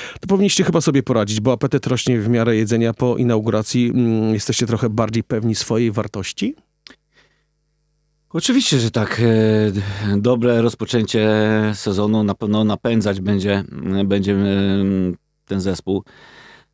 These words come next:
Speaker 2: i uważam, że może podchodzimy w roli faworyta, natomiast wszystko, wszystko zależy od tego, jak,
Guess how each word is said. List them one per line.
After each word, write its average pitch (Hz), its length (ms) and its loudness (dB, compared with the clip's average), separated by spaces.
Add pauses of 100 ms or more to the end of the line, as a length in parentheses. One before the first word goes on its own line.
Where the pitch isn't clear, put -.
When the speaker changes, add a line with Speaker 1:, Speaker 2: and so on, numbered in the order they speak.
(160)
Speaker 2:
i - 140 0
uważam, 101 460 2
że 101 440 0 (1500)
może 95 340 0
podchodzimy 98 440 0
w 90 120 -4
roli 101 220 0
faworyta, 101 540 0
natomiast 117 420 -4
wszystko, 104 680 -2
wszystko 104 440 -4
zależy 101 340 -2
od 92 80 -8
tego, 95 200 -4
jak, 95 420 -4